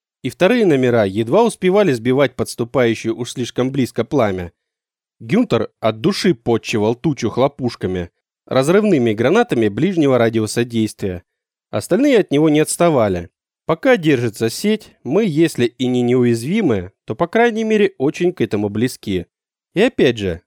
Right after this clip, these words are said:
пока не подошли те, кто покрупнее. Самой туче явно не хватало силенок порвать тонкие, но прочные нити из жаропрочного титанового сплава. А вот когда до нас доберутся те великаны, что рушили дома за рекой,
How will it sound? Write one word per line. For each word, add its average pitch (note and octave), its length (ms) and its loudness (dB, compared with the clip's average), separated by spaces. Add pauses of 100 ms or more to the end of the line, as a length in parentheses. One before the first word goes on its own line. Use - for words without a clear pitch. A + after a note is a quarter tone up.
(140)
пока A3+ 300 0
не G#3 100 0
подошли D3+ 440 0
те, F3 200 0
кто - 180 -4
покрупнее. A2+ 800 -2 (280)
Самой A3+ 360 0
туче B2 320 -2
явно E3+ 320 2
не G#3 120 -2
хватало B2+ 500 0
силенок G#2+ 480 0
порвать G2+ 400 0
тонкие, E3+ 520 -2 (400)
но A#2+ 120 -2
прочные C3 460 -2
нити F#3 280 0
из B2 260 0
жаропрочного A#2+ 920 0
титанового G2 480 -2
сплава. F#2 580 -4 (800)
А B2+ 140 2
вот G3+ 200 0
когда D#3+ 400 0
до A#2+ 120 0
нас A#2 220 0
доберутся A#2 640 0
те G#2+ 220 -2
великаны, G#2 640 2
что A2 260 -2
рушили A2 420 -2
дома A2+ 340 0
за G#2 120 -2
рекой, G2 520 -4